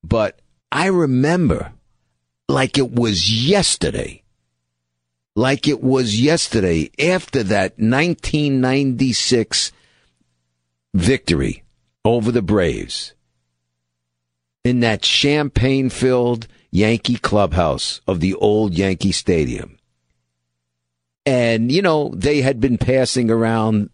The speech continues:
the various, you know, the, the tr-, World Series trophy. And there was Mariano with it. And people were all around him. And here's this young man who could hardly speak English.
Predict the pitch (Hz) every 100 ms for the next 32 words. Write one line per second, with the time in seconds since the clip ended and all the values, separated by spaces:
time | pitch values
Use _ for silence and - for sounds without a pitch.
0 | - 92 82 107 107 101 101 87 - 110
1 | 95 82 87 73 87 82 - - - _
2 | - - _ - 90 95 - 92 85 73
3 | 85 80 - 87 90 - _ _ 90 123
4 | 165 160 127 90 123 131 123 117 123 117
5 | 90 87 - 60 - _ _ _ _ _
6 | - 104 - 165 165 151 120 123 123 117
7 | 107 107 107 85 60 - _ _ 107 110
8 | 170 220 196 160 87 127 135 131 123 127
9 | 110 101 - - _ - - 185 - 165
10 | 143 - 170 170 170 151 131 - - 131
11 | 104 - - _ _ _ _ _ _ _
12 | _ _ _ _ 92 82 - - -